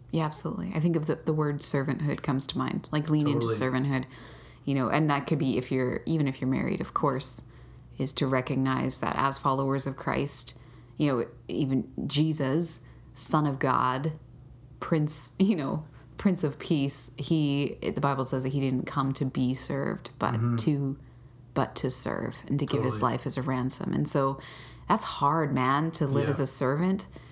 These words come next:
Speaker 1: Um, but it will, it certainly makes, um, marriage easier, you know? And so I
Speaker 2: Totally.
Speaker 1: think you and I both, at least, even if we didn't have, um, like, this solidified practice of servanthood,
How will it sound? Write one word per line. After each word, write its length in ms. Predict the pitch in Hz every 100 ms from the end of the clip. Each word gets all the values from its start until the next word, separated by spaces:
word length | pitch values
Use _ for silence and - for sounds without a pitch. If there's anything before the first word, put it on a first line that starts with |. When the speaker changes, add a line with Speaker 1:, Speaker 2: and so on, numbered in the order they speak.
| - - -
Speaker 1:
Um, 380 | 123 120 131 151
but 200 | 147 143
it 40 |
will, 440 | 127 120 139 131 -
it 160 | 143 -
certainly 520 | - 151 147 139 131
makes, 460 | 131 - - - - -
um, 480 | 170 165 160 151 165 - - - -
marriage 680 | 151 147 185 180 151 - - - - - - -
easier, 680 | 156 151 151 131 131 165 180 - -
you 100 | 170
know? 160 | 139 151
And 100 | 156
so 60 |
I 40 | 143
Speaker 2:
Totally. 120 | 180
Speaker 1:
think 120 | 175 170
you 120 | 165
and 80 | 147
I 80 |
both, 240 | 143 139 135
at 160 | 107
least, 300 | 160 156 - - - - -
even 200 | 170 175
if 120 | 170
we 80 | 170
didn't 220 | 160 151
have, 440 | 156 139 135 143 - - - - - - -
um, 360 | 156 147 147 - - -
like, 360 | 160 170 160
this 180 | 160 160
solidified 840 | - - 151 151 143 151 - - -
practice 760 | - 151 143 151 - 175 -
of 80 | 170
servanthood, 800 | - 185 175 170 165 175 165